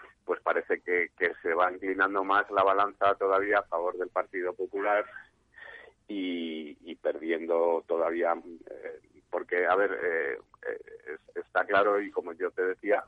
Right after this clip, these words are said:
el, el señor Garzón podrá decir lo que quiera, pero lo que no parece de recibo es que un presidente del gobierno, eh, se dedique a lamentarse, ¿no? Como decía el otro día en la cadena ser,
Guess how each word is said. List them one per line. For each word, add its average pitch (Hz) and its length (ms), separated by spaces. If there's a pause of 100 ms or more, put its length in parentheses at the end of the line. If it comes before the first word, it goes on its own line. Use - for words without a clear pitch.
(380)
el, 82 480
el 80 160
señor 80 280
Garzón 87 380
podrá 85 300
decir - 160
lo 87 120
que 90 140
quiera, 98 360 (460)
pero 87 220
lo 85 240
que 80 200
no 80 220
parece 92 400
de 92 120
recibo 92 480
es 98 120
que 98 100
un 90 80
presidente 85 500
del 87 80
gobierno, 87 580 (220)
eh, 80 500 (120)
se 78 80
dedique 80 300
a 90 120
lamentarse, 76 880
¿no? 107 140
Como 76 240
decía 78 340
el 80 100
otro 80 200
día 80 200
en 76 100
la 76 100
cadena 78 380 (240)
ser, 110 220